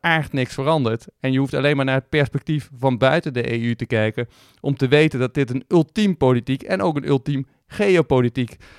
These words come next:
project is. Want dit is de grootste expansie van een invloedssfeer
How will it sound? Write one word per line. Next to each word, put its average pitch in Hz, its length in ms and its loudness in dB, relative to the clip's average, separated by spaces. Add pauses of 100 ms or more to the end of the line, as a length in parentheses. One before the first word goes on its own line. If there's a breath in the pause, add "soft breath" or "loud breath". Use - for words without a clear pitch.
(140 loud breath)
project 135 380 2
is. 131 100 -4
Want 147 140 -2
dit 156 100 -4
is 147 120 -4
de 139 80 -6
grootste 151 680 -2 (200)
expansie 160 760 0
van 135 160 0
een 135 140 -4
invloedssfeer 143 840 -2